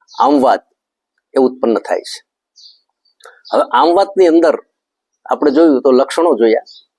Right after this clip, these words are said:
પરંતુ એની સરસ મજાની એક ઔષધિ છે, જેને આપણે નગોડ કહીએ છીએ. અંગ્રેજીમાં વાઇટેક્સ નિર્ગુંડો કહેવામાં આવે છે અને સંસ્કૃતની અંદર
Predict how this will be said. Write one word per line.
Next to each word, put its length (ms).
પરંતુ 340
એની 200
સરસ 360
મજાની 300
એક 160
ઔષધિ 400
છે, 220
જેને 220
આપણે 500
નગોડ 440
કહીએ 300
છીએ. 300
અંગ્રેજીમાં 840
વાઇટેક્સ 720
નિર્ગુંડો 500
કહેવામાં 420
આવે 140
છે 220
અને 320
સંસ્કૃતની 680
અંદર 340